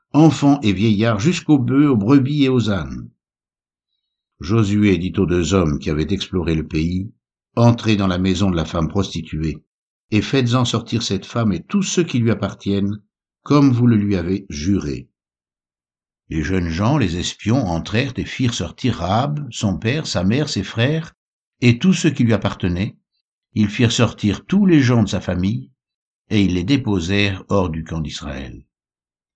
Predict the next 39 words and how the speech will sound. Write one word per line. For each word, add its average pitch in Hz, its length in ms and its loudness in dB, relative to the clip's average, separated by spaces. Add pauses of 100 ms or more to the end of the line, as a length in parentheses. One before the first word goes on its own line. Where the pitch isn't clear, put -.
(280)
Ils 87 160 -2
brûlèrent 127 480 6
la 107 140 8
ville 113 280 2
et 95 120 -4
tout 143 160 0
ce 135 80 -6
qui 117 100 -2
s'y 104 160 -2
trouvait. 92 460 -6 (420)
Seulement 107 340 4
ils 101 140 4
mirent 107 240 4
dans 82 120 -6
le 80 100 -8
trésor 117 400 2
de 85 80 -6
la 80 120 -6
maison 113 300 2
de 104 60 0
l'Éternel 98 720 -2 (400)
l'argent, 101 600 0 (300)
l'or 98 420 2
et 95 80 -2
tous 131 140 -2
les 110 180 2
objets 98 300 0
d'airain 90 320 -2
et 85 100 -4
de 80 100 -6
fer. - 580 -16 (840)
Josué 117 580 4
laissa 117 420 2
la 95 140 2
vie 98 220 0
à 73 120 -2
Rahab 95 340 0
la 76 80 -4
prostituée, 98 800 -6